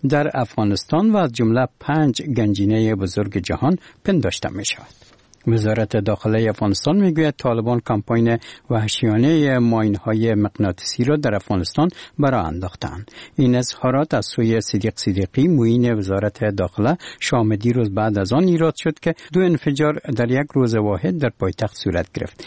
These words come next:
و از سومی جلوگیری شد. آقای صدیقی در توییت خود نوشته که نیروهای امنیتی شماری از طالبان را هنگام جاسازی این ماین‌ها دستگیر کرده و تلاش می‌کنند که این کمپاین را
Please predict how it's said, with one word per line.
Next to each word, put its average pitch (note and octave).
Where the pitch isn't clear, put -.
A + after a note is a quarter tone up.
و C#3
از E3
سومی B2
جلوگیری G2
شد. -
آقای C3
صدیقی C3
در D#3+
توییت A#2+
خود -
نوشته A2
که F#3
نیروهای A#2+
امنیتی A2
شماری A#2
از G2+
طالبان G2+
را A2
هنگام G#2+
جاسازی G2
این C#3
ماین‌ها B2
دستگیر B2
کرده G3
و A3+
تلاش D3+
می‌کنند F#3
که F#3+
این D3
کمپاین B2+
را D3